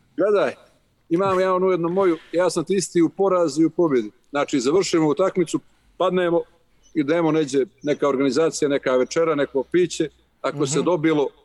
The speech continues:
Speaker 1: manje, ako se izgubilo više, ovaj, kontra. Da pr-, da brže to prođe,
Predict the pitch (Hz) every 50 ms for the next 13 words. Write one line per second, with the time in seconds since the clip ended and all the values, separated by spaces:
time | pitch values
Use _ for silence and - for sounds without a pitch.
0 | _ - 131 156 180 175 165 165 170 151 135 - - 135 - - 139 135 135 -
1 | _ - 147 135 131 151 143 135 175 165 147 127 113 110 175 196 - - - 185
2 | 165 - _ _ _ _ _ _ _ _ _ _ - - - 147 147 143 147 143
3 | 135 - - - - - - - 202 208 196 165 - - 104 - - _ _ _
4 | - - - - - 147 151 - 190 180 165 151 143 170 165 196 175 185 - 180
5 | 165 - - 190 208 190 156 185 208